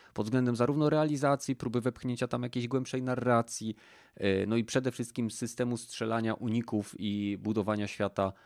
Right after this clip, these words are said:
e, naprawdę jest warta tego czasu. Zwłaszcza że teraz można ją już kupić w coraz lepszej cenie, więc jeśli, jeśli, e, macie okazję, to zagrajcie. W chwili obecnej tytuł dostępny tylko na PlayStation pięć,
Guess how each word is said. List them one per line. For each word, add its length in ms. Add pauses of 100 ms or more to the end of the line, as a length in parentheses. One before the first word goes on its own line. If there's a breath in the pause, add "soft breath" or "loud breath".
(280 soft breath)
e, 220
naprawdę 500
jest 220
warta 800
tego 220
czasu. 360
Zwłaszcza 340
że 100
teraz 260
można 260
ją 100
już 160
kupić 280
w 80
coraz 320
lepszej 320
cenie, 340
więc 380
jeśli, 600 (420 soft breath)
jeśli, 800
e, 80 (280)
macie 420
okazję, 340
to 120
zagrajcie. 600 (200)
W 60
chwili 220
obecnej 340
tytuł 220
dostępny 360
tylko 260
na 100
PlayStation 460
pięć, 420